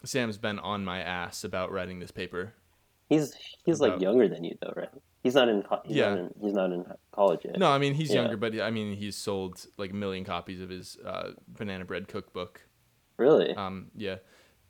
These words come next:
Speaker 1: It's, it, I, I don't know how he even pulled it off. I also don't know why people are buying it because every other page is just a, an extremely high-res photo of his asshole.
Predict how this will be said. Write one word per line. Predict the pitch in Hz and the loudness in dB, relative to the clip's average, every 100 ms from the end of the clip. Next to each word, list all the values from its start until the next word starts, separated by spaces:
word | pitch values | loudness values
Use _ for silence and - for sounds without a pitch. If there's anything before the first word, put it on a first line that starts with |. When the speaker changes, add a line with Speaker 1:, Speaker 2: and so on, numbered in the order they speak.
| _ | _
Speaker 1:
It's, | 143 143 - - - | 0 0 -2 -10 -14
it, | 170 - - | -14 -12 -6
I, | 156 139 - - - | -2 -2 -4 -16 -8
I | 147 | -4
don't | 131 | 0
know | 120 110 | 0 0
how | 110 107 104 | 2 2 2
he | 95 101 | -2 -6
even | 101 95 | -6 -8
pulled | 92 101 95 | -6 -6 -2
it | |
off. | 90 95 107 - _ _ _ - | 0 0 -2 -10 _ _ _ -12
I | 101 95 | -8 -4
also | 92 92 95 | -4 -6 -10
don't | 92 | -8
know | 95 | -6
why | 92 | -6
people | 90 104 92 | -6 -8 -8
are | |
buying | 92 95 95 | -6 -6 -4
it | 101 107 | -6 -8
because | 107 95 | -10 -8
every | 95 95 | -8 -6
other | 92 92 | -6 -6
page | 95 95 95 92 | -6 -4 -6 -6
is | 95 | -14
just | - 92 - - - - - | -12 -14 -14 -20 -20 -20 -14
a, | - 98 - | -10 -10 -10
an | 113 | -10
extremely | 104 - 117 101 101 | -8 -8 -6 -4 -4
high-res | 95 95 95 92 95 95 | -4 -2 -2 -2 -4 -4
photo | 98 92 95 95 | -4 -2 0 0
of | 92 | -2
his | 101 92 | -6 -6
asshole. | 80 85 - 104 123 | -4 -4 -4 -6 -6